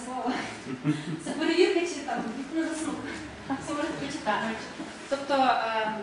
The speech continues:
знову ж таки, ще раз повертаюся. Ми мусимо дивитися на те, що відбувається навколо нас, для того, щоб не трапити. Ми маємо бути трендвочерами, а ще краще ми маємо бути трендсеттерами. Тобто ми повинні встановлювати якісь певні тенденції.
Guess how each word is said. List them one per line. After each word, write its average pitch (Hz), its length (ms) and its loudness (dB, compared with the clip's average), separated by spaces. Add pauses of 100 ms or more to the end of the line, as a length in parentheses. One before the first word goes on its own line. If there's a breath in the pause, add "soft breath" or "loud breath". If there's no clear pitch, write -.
(160)
знову 277 220 2
ж 269 60 -4
таки, - 240 -8
ще 269 120 -2
раз 269 180 -2
повертаюся. 226 540 -6 (100)
Ми 233 60 -4 (100)
мусимо 359 300 0 (100)
дивитися 269 440 -4
на 233 100 -8
те, 277 140 -6
що 294 120 -8
відбувається 240 560 -4
навколо 233 280 -4 (100)
нас, 214 180 -4
для - 120 -10
того, 233 160 -8
щоб 247 180 -8
не 220 120 -10
трапити. 214 320 -6 (280)
Ми 240 140 -8
маємо 311 300 4
бути 247 180 -6
трендвочерами, 220 680 -8 (340)
а - 100 -6
ще 254 160 -6
краще 294 300 4
ми 226 160 -6
маємо 254 280 -2
бути 220 200 -8
трендсеттерами. 220 680 -6 (260)
Тобто 226 180 -14
ми 233 140 -6
повинні 254 260 -4
встановлювати 254 580 -4
якісь - 200 -10
певні 226 280 -4
тенденції. 208 460 -4